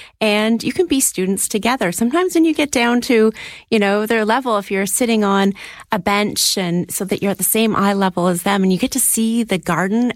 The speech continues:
at the same level as they do, you get to see and experience nature at the same time. And I absolutely guarantee that you will see things in a totally different way when you look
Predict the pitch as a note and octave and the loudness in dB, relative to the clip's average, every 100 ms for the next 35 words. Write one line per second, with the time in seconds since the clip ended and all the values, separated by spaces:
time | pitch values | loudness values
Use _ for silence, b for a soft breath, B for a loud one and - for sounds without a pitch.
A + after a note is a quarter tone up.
0 | - F#3+ - F#3+ - G3+ F#3 F#3 F#3+ F#3+ | -4 -6 -2 -2 0 0 0 2 0 0
1 | F3+ E3+ F3+ F3 F#3 D#3+ E3 D#3+ G3+ A3+ | -4 -2 -4 -4 -4 -4 -4 -2 0 -2
2 | G#3 G3 F#3 - G3 F#3+ F3 - - F3+ | -2 -2 -2 0 0 0 -2 -6 -4 -2
3 | F3 - E3 E3 G3 G3 B B B F3 | -2 -2 -4 0 -2 -2 B B B -6
4 | G#3 A3 - F#3+ F#3+ G3 - E3 F#3+ A3 | -4 -2 -2 -2 -2 -4 -4 -2 -2 -2
5 | G3+ F#3+ F3 - - G#3+ A#3+ - C4+ A3+ | -2 0 -2 -6 -6 -4 -4 -6 -2 -2
6 | A3 A3 F#3+ G3+ F#3+ G3 - F3+ A3 B | -2 -2 0 2 2 0 0 2 2 B
7 | B B - G3+ G#3+ G#3+ A#3+ A3+ A3 G3+ | B B -2 0 2 2 0 -2 -4 -2
8 | F#3 G3 G3+ - F3+ F3 - - G#3+ G#3+ | 0 0 -2 -2 -2 -4 -6 0 2 2
9 | G3+ G3+ F3+ F#3 - - F3 E3+ D3 D3+ | 2 0 0 -2 -2 -2 0 0 0 -4
10 | B B G#3+ G3+ G3+ G3 G3 A3 - | B B 2 2 2 2 0 -2 -6